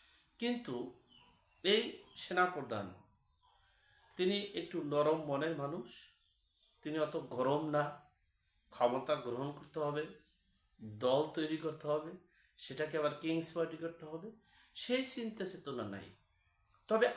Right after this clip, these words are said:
আমার দৃঢ় বিশ্বাস, যদি তিনি এই সামরিক শাসনের দায়িত্ব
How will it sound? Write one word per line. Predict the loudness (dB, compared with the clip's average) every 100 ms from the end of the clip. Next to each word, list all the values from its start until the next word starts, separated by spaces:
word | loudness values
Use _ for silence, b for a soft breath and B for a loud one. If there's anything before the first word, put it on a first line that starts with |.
| 6
আমার | 8 6 6
দৃঢ় | 4 4 2
বিশ্বাস, | -2 0 0 0 -4 -8 -12 _ _ _ b b b b b b -6 4
যদি | 4 4 2
তিনি | 0 0 -2 -12 _ _ _ _ _ _ _ _ -20 B B B _ 2
এই | 4 4 0 -4
সামরিক | -4 -2 -2 -2 -4 -4
শাসনের | -4 -2 -4 0 6
দায়িত্ব | 6 6 -4